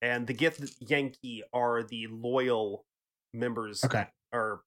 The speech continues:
Speaker 1: associated with her and Tiamat and the Red Dragons, because she's a lich and made a deal with Tiamat to give them red dragons.
Speaker 2: Okay.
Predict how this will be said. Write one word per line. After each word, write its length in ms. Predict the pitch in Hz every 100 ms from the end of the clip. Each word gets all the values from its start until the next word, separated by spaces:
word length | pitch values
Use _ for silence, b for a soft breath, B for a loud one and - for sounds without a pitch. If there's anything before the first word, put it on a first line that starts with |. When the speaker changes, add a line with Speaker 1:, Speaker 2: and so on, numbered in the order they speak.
| _ _ -
Speaker 1:
associated 460 | 131 180 170 170 135
with 80 | -
her 320 | 220 220 220 -
and 220 | 131 -
Tiamat 640 | - - 226 160 139 147 147
and 120 | 143
the 60 | 131
Red 220 | 139 151
Dragons, 720 | 127 131 120 98 92 98 - _ _ _ _ _ _ -
because 340 | 143 151 135
she's 240 | - 226 226
a 60 |
lich 320 | 226 285 196
and 80 | 131
made 140 | 127 151
a 40 |
deal 200 | 131 220
with 160 | 175 -
Tiamat 500 | 220 202 117 98 -
to 80 |
give 240 | 123 147 139
them 140 | 151
red 220 | 123 156
dragons. 680 | 131 151 113 101 95 95 - _ _ _ _ _ _ _ _ _ _ _ _ _ _ _ _ _ _ _ _ _ _ _ _ _ _ _ _ _ _ _ _ _ _ _ _ _ _ -
Speaker 2:
Okay. 140 | -